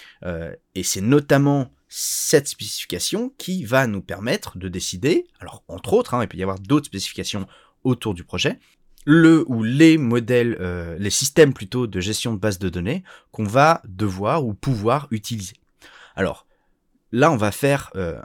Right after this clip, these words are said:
un, un saut qui est hyper important, c'est on va essayer d'arrêter de parler de S Q L et de no S Q L,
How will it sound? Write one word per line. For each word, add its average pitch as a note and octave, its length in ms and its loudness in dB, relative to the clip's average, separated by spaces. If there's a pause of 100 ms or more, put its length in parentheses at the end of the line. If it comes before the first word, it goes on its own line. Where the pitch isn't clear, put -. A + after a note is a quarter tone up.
(160)
un, F2 240 -10
un F#2 120 -10
saut D#3 420 0
qui - 120 -6
est - 120 -6
hyper C3+ 300 -2
important, C#3+ 500 -6
c'est D#3 500 0 (220)
on G#2 80 -8
va A#2+ 220 0
essayer B2 240 -2
d'arrêter C3+ 540 2
de G#2 140 -4
parler G#2 440 -4 (120)
de F#2+ 240 -6 (320)
S C#3 160 2
Q A2 240 -4
L A2 180 0
et F#2 60 -6
de F#2 120 -6
no G#2+ 220 0
S F#2 160 -4
Q - 160 -8
L, A2+ 180 -6